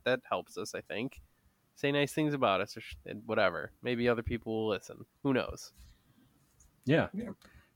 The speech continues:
Speaker 1: Yeah, we
Speaker 2: And,
Speaker 1: appreciate
Speaker 2: uh,
Speaker 1: that kind of stuff, though.
Speaker 2: Yeah, and we've been having fun doing the, the bonus episodes with, uh, Turn Leftist and those folks. Um, that's been fun meeting the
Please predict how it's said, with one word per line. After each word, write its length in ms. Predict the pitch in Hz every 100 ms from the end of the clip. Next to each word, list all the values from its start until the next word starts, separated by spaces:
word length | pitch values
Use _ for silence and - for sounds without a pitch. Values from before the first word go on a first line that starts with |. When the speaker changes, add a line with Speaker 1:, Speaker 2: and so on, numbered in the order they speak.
| -
Speaker 1:
Yeah, 200 | 113 -
we 60 | 107
Speaker 2:
And, 100 | 98
Speaker 1:
appreciate 320 | 95 92 90
Speaker 2:
uh, 40 |
Speaker 1:
that 180 | 92 98
kind 120 | 98
of 60 | 113
stuff, 180 | - -
though. 240 | - 53 - - - _ _ _ _ _ - _ _
Speaker 2:
Yeah, 180 | - 127
and 140 | 107 110
we've 200 | 117 110
been 140 | 123
having 380 | 120 120 110 110
fun 240 | - 113
doing 260 | 110 113 110
the, 320 | 104 101 107
the 80 | 127
bonus 320 | 110 110 104
episodes 540 | 120 110 104 113 107 98
with, 220 | 101 -
uh, 220 | 101 95
Turn 220 | 92 113 98
Leftist 520 | 98 - 101 - -
and 280 | 90 90 101
those 200 | 107 95
folks. 480 | - 95 95 - - _ - - _ _ _ -
Um, 260 | 90 90 90
that's 180 | 95
been 160 | - 95
fun 260 | 90 95 95
meeting 260 | 95 92
the 320 | 90 87 87